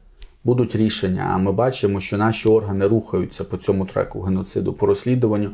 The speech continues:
кримінальному переслідуванню геноциду, працюють колеги з, е, відповідних органів саме по цьому злочину. А, я думаю, що коли в нас будуть судові рішення, а, в яких в тому числі ці експерти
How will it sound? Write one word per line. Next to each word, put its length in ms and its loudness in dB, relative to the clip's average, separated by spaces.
кримінальному 480 2
переслідуванню 540 0
геноциду, 460 -4
працюють 580 0
колеги 460 -2
з, 200 -8
е, 200 0
відповідних 580 -2
органів 340 0
саме 260 -2
по 120 -4
цьому 280 -2
злочину. 420 -2
А, 440 2
я 360 -2
думаю, 340 2
що 360 2
коли 260 2
в 40 0
нас 200 -4
будуть 340 0
судові 460 2
рішення, 540 -4
а, 180 2
в 100 -2
яких 300 2
в 100 -12
тому 240 2
числі 360 -6
ці 240 -2
експерти 760 -2